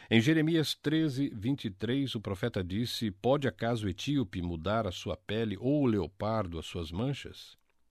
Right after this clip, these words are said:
A resposta a essa pergunta retórica é não. O etíope não pode mudar a sua pele.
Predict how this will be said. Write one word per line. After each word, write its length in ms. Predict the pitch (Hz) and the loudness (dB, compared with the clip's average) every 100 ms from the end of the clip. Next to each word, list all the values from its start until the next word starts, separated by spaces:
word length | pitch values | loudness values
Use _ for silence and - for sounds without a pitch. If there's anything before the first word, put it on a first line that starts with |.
| _ - - - - | _ -20 -20 -20 -6
A 80 | 95 | -2
resposta 600 | 107 139 - 160 - 101 | 0 0 -2 -2 -2 -2
a 20 | |
essa 260 | 87 - 95 | -2 -4 -6
pergunta 480 | 98 82 90 87 82 | -6 -4 -4 -4 -2
retórica 880 | 127 - - 87 90 117 151 160 - _ | -2 0 2 2 2 -2 -4 -4 -6 _
é 100 | 175 | -4
não. 280 | 165 95 95 - _ _ - - - | 0 0 -4 -10 _ _ -20 -20 0
O 80 | 135 | 4
etíope 480 | 156 - 208 - 185 | 4 2 -2 0 0
não 160 | 180 | 0
pode 240 | 160 131 131 | 0 0 2
mudar 340 | 139 101 90 | 2 0 -2
a 40 | 95 | -2
sua 180 | - | -6
pele. 420 | 127 - 82 65 | -6 -4 -4 -6